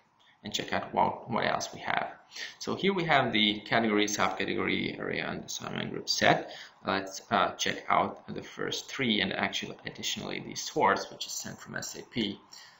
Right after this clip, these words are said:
So going back to this configuration screen, um, here we have, um, field, uh, where you can enter a, uh,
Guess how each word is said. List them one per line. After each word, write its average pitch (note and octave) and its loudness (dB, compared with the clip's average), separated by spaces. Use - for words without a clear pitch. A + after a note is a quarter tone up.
So - -12
going A2 2
back F#2+ 4
to - -6
this F#2+ -2
configuration F2+ -2
screen, G2+ 4
um, F#2 4
here G#2+ 12
we G2+ 2
have, - -2
um, - 4
field, B2+ 0
uh, G2+ 2
where F#2 4
you F#2 6
can - 0
enter F#2 2
a, G2+ -8
uh, F2 -4